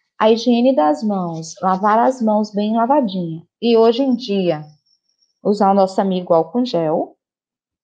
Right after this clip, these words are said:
o que que acontece com a sua mão? A mão vai ficar limpinha. E nós precisamos também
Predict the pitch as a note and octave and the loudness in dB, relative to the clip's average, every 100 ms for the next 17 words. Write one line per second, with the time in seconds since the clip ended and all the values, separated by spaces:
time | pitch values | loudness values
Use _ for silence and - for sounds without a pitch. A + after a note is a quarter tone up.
0 | _ _ _ _ _ _ _ - - - | _ _ _ _ _ _ _ -8 -6 -2
1 | A4 G#4 G4+ E4+ C#4+ A#3+ A#3+ A#3 G#3+ - | -2 -2 -2 -4 -4 -6 -6 -8 -10 -8
2 | G3+ G3 E3 D#3+ - _ _ _ _ _ | -8 -8 -10 -14 -20 _ _ _ _ _
3 | - _ G#4 C4+ A3 A3 A3 G#3+ G#3+ B3+ | -20 _ 2 4 2 0 -4 -4 -2 -2
4 | G#4 - F3+ E3 D#3+ - _ _ _ _ | -4 -8 -10 -10 -14 -18 _ _ _ _
5 | - C#4+ C#4 C4+ C#4+ D4 D4+ F4+ D4+ B3+ | -2 0 2 2 0 -2 0 2 2 4
6 | B3 C4 B3+ D#4+ G#3 D#3+ D#3 | 4 2 2 0 0 -2 -8